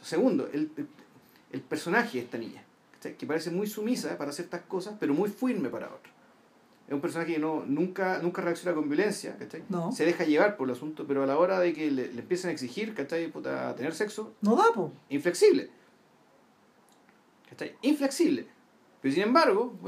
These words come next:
Speaker 1: no sé, puta, eh,
Speaker 2: Pero
Speaker 1: es
Speaker 2: los,
Speaker 1: por
Speaker 2: pero los prole-, pero los prolegómenos son los que se tiran como chicle.
Speaker 1: Claro, y donde tú no vas a entender, bueno, cuán inocente esta niña, ¿cachai? ¿Qué hacía realmente en ese burdel?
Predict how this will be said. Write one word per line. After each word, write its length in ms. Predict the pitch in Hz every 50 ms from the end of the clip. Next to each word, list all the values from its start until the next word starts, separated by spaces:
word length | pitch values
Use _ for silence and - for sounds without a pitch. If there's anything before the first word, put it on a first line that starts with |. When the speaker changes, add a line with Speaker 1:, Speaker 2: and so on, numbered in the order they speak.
| 175 165
Speaker 1:
no 120 | 185 214
sé, 160 | 202 - 202 185
puta, 520 | - - - 180 175 170 160 147 - - - _ _ _ _ _ _ _ -
eh, 380 | - 139 139 135 131 127 123 123
Speaker 2:
Pero 140 | 208 202 196
Speaker 1:
es 60 | 196 202
Speaker 2:
los, 100 | 190 180
Speaker 1:
por 160 | 180 - - - - - - -
Speaker 2:
pero 180 | 196 190 202
los 160 | 202 208 196 196
prole-, 420 | - 233 214 208 196 202 202 202 -
pero 160 | 214 196 190
los 120 | 190 185 185
prolegómenos 680 | - 208 196 190 185 180 180 220 254 269 277 277 302 294
son 120 | - 277
los 120 | 269 277 -
que 100 | - 226
se 100 | 233 233
tiran 280 | - - 269 277 262 -
como 200 | - 226 190 175
chicle. 440 | 151 - 294 311 262 190 147 131 123 -
Speaker 1:
Claro, 380 | - 170 175 180 165 - - - - -
y 60 | 135
donde 160 | 143 143 147 156
tú 80 | 165
no 60 | 185
vas 100 | 185 180
a 20 | 180
entender, 360 | 170 - 160 147 160 170 170
bueno, 200 | 165 170 147 135 131
cuán 180 | - 226 233 233
inocente 500 | 220 208 196 202 - 175 175 160 - 147
esta 220 | 113 - - - 76
niña, 120 | - - - - _ - - _
¿cachai? 360 | - - - - - - 135 135 - _ _ _ _ _ _ _ _ _ _
¿Qué 120 | - 175 190
hacía 320 | 190 190 - 214 214 190
realmente 500 | 180 190 185 180 175 208 220 - - -
en 60 | - 117
ese 140 | - -
burdel? 220 | - - - -